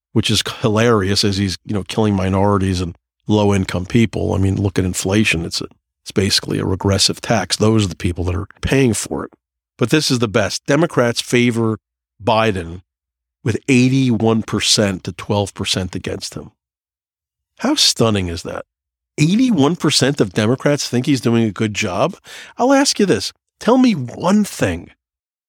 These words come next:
one that's better off under Biden than we were with Trump.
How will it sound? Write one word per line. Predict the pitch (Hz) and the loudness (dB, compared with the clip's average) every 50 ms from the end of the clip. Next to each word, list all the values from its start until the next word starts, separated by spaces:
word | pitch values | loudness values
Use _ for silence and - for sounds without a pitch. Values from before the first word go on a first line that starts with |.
| _ _ | _ _
one | - 190 240 262 240 - 104 165 165 - - _ _ _ _ _ _ _ _ _ _ - | -2 0 2 4 4 2 2 -2 -6 -14 -20 _ _ _ _ _ _ _ _ _ _ -4
that's | 131 - - | -4 -4 -2
better | _ - 147 156 165 156 147 143 | _ 2 2 4 4 4 2 2
off | 143 139 131 127 - | 2 2 2 2 0
under | - 113 120 123 117 117 117 98 | -2 -2 0 2 2 2 2 0
Biden | 87 87 - 110 113 120 123 123 98 98 92 95 92 92 - _ _ _ _ _ _ _ _ _ _ | -2 -4 -2 0 0 2 2 0 -2 -4 -6 -8 -10 -12 -14 _ _ _ _ _ _ _ _ _ _
than | - 117 107 107 104 104 120 | 0 0 2 2 0 -2 -2
we | 113 113 107 | -2 0 0
were | 101 101 107 107 101 | 0 2 2 0 0
with | 98 98 95 | 0 -2 -4
Trump. | - - - - 78 78 - | -6 -6 -6 -6 -6 -8 -12